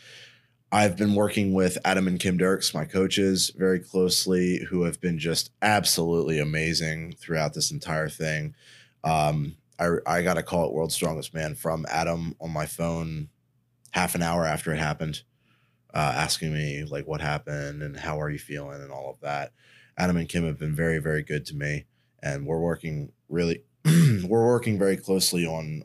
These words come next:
a, uh, program, a rehab program, and just kinda working around my arm right now so I can keep, I can keep pushing, keep getting stronger,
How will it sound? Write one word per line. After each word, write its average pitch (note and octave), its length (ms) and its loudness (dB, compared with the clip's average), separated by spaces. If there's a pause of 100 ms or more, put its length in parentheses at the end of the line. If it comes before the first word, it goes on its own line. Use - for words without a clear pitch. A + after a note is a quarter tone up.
a, D2 260 -2
uh, A#1+ 320 -8
program, D#2+ 420 0
a E2+ 80 0
rehab E2 460 0
program, D#2+ 600 -4
and D2+ 400 -4 (420)
just - 180 2
kinda G#2 200 2
working F2 380 0
around D#2 300 -2
my C#2+ 120 -4
arm C#2 360 -6 (760)
right D#2 200 0
now D#2+ 220 -2
so E2 160 2
I D#2 100 0
can C#2+ 160 -12
keep, - 300 -2 (560)
I - 80 0
can - 160 -6
keep B2 320 -2
pushing, G2 400 2
keep G2+ 240 -2
getting G2 220 2
stronger, F#2 640 0